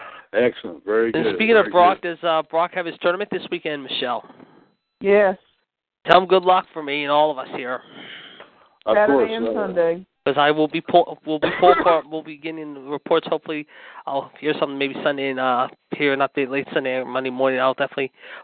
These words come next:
Speaker 2: plug 'em as I always do on Raw Radio with John and everyone.
Speaker 3: Thank
Speaker 1: Of
Speaker 3: you.
Speaker 1: course.
Speaker 2: You're welcome.
Speaker 1: Of course, and also let, uh, let them know there too. Uh, Michelle, like I said, anytime he's prepped to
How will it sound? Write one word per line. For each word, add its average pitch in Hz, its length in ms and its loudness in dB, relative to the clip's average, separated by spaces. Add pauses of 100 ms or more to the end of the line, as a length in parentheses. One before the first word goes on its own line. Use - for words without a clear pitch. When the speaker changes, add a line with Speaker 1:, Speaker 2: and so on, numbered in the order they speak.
(100)
Speaker 2:
plug 151 180 8
'em 143 80 -2
as 131 100 -6
I 139 100 0
always 135 280 2
do 139 160 0
on 123 160 -2
Raw 120 140 2
Radio 123 280 -2
with 117 140 -8
John 120 260 4
and 117 100 -8
everyone. 110 340 -6 (1040)
Speaker 3:
Thank 180 240 -4
Speaker 1:
Of - 80 -10
Speaker 3:
you. - 100 0
Speaker 1:
course. 117 160 2 (520)
Speaker 2:
You're 127 100 2
welcome. 123 220 2
Speaker 1:
Of 120 40 -6
course, 127 240 2
and 110 140 -6
also 120 400 2
let, 120 260 0 (100)
uh, 120 120 -2
let 127 180 0
them 123 180 0
know 127 220 -2
there 123 200 -2 (100)
too. 131 300 0
Uh, - 480 -6 (220)
Michelle, 117 400 0
like 107 220 -2
I - 100 -18
said, 117 260 -2
anytime 113 440 -2
he's 113 160 -8 (160)
prepped 123 260 0
to 107 280 -4